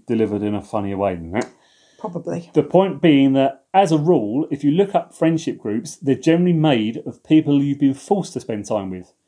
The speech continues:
Speaker 1: At school, in college, university, perhaps through work. And let's not forget, you spend more waking hours with your colleagues at work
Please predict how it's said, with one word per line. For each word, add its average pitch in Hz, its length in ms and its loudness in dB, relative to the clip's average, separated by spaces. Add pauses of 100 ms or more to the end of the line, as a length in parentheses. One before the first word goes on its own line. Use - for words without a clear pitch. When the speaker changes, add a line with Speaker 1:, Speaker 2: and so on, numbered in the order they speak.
(260)
Speaker 1:
At - 80 -16
school, 160 500 2 (200)
in 120 120 -10
college, 139 540 2 (180)
university, 131 720 -2 (380)
perhaps - 260 -2
through 131 160 -4
work. 147 420 0 (280)
And 127 140 4
let's 175 180 4
not 156 140 0
forget, 139 400 0
you 147 80 -8
spend 135 240 -4
more 156 340 0
waking 165 460 0
hours 135 380 0
with 117 80 -4
your 120 120 0
colleagues 117 360 0
at 120 80 -2
work 127 500 2